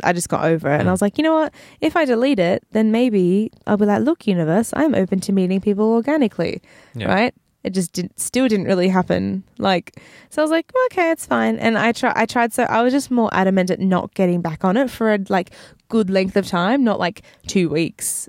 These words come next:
Speaker 1: or, you know, <laughs> like, a month. I was so set on being like, "I will not go on it for at least, you know, two, three months." And I got to, like, four.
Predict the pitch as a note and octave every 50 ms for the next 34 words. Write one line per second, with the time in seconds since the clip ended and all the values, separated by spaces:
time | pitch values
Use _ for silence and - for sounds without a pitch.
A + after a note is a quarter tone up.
0 | - - - - - A2+ A2+ G#2 - - - G#3+ G#3+ G#3 G3 G#3+ A#3+ A#3+ - C#4
1 | A#3+ A3 G3+ F#3 G3+ - - F#3+ G3 F#3+ F3+ E3+ G#3+ D4 - - G3+ F#3+ F#3+ F#3
2 | - - - - - _ _ - - - G#3 F#3+ F#3+ F#3+ F#3+ F#3 F3+ F3 F3+ -
3 | - - G3 F3 - - F3+ F3+ F3 E3+ E3+ F3 E3 D#3 - - D#3 E3+ F3 F3
4 | F#3 F#3 F3+ - - F#3 F3+ F3+ F3+ E3+ E3+ - - - F#3 - - D#3+ D#3+ E3
5 | - - - - - - - G#2+ G2+ - - - A3 G3 F3+ - F3+ F3 E3+ D#3+
6 | C#3 F2+ - F#3 F3+ F3+ F3+ - - - F#2 - - - - F#3 E3 A2 F2 -
7 | A3